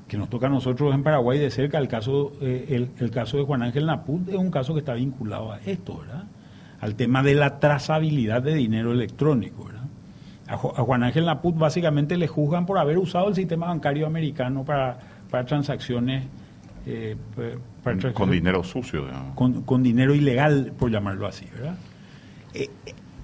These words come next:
Speaker 1: este, esta es la base de la acusación a, a, a, a Juan Ángel Naput, ¿verdad? Y yo conozco varias acusaciones similares a esa, a, a, a esas en varios casos, ¿verdad?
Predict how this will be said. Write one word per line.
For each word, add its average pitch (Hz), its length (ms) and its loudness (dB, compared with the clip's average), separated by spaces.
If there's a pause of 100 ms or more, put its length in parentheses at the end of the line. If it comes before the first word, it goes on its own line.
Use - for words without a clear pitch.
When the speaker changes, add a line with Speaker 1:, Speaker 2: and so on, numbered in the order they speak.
(340)
Speaker 1:
este, 160 420 2
esta 151 240 2
es 170 80 6
la 175 80 6
base 151 260 2
de 160 40 2
la 160 80 4
acusación 143 680 -2
a, 151 40 -2
a, 135 280 -2
a, 123 540 -4
a 117 40 -6
Juan 117 240 0
Ángel 113 240 0
Naput, - 420 -6
¿verdad? 127 200 -6 (680)
Y 131 80 -2
yo 123 140 6
conozco 143 360 6
varias 135 320 6
acusaciones 139 640 2
similares 123 640 2
a 127 100 0
esa, 120 380 -2 (260)
a, 120 100 0
a, 117 600 -6
a - 60 -6
esas 131 540 2
en 113 120 0
varios 120 260 0
casos, - 400 -12
¿verdad? 123 200 -8